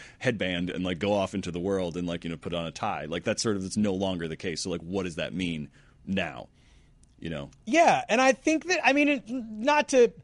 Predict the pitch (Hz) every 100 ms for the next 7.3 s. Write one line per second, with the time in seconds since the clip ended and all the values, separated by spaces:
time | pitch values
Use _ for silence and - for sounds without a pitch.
0 | - - 226 254 254 262 220 196 156 156
1 | 165 160 160 151 147 143 175 156 143 143
2 | 156 160 147 123 156 160 156 139 131 135
3 | - 147 151 139 127 127 135 135 123 185
4 | 226 165 139 131 170 165 151 - 90 73
5 | 110 170 240 - 247 175 190 220 220 220
6 | 214 160 151 185 - - 190 180 135 120
7 | 202 - -